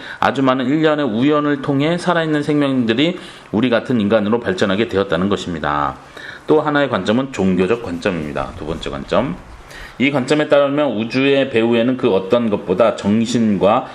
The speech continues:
비슷한 무언가가 있습니다. 그 무언가는 지각과 목적을 가지고 있으며, 지각이라는 건 지식을 말하는가?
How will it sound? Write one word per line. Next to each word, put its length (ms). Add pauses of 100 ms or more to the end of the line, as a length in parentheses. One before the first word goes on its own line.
(120)
비슷한 380
무언가가 460
있습니다. 480 (260)
그 80
무언가는 800 (160)
지각과 840 (180)
목적을 400
가지고 320
있으며, 320
지각이라는 500
건 180 (140)
지식을 400
말하는가? 500